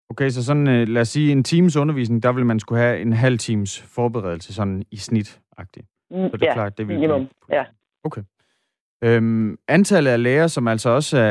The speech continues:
Speaker 1: er grunden til, at vi taler med, med dig, Pernille Kepler, det er, at antallet af lærere siden to tusind og ni er faldet med nitten procent, mens antallet af elever er faldet med ti procent. Øh,
Speaker 2: Ja.
Speaker 1: det her antal af, af lærere, som altså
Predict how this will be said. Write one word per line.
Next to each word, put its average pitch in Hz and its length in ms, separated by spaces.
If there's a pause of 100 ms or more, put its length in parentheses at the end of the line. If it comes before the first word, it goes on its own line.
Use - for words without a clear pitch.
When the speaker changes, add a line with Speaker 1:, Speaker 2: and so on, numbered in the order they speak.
Speaker 1:
er 117 60
grunden 135 280
til, 147 100
at 135 80
vi 131 60
taler 135 320
med, 107 240
med 107 180
dig, 117 320
Pernille 107 240
Kepler, 107 260
det 123 120
er, 123 60
at 123 100
antallet 139 380
af 110 100
lærere 123 220
siden 139 260
to 151 180
tusind 131 240
og 123 60
ni 143 300
er - 40 (100)
faldet 131 200
med 123 100
nitten 151 300
procent, 110 520
mens 110 180
antallet 104 400
af 95 60
elever 104 480
er 104 40
faldet 101 340
med 101 100
ti - 240
procent. - 380 (720)
Øh, 101 80
Speaker 2:
Ja. - 100
Speaker 1:
det 135 180
her 160 120
antal 139 440
af, 101 300
af 110 160
lærere, 127 240
som 107 180
altså 101 180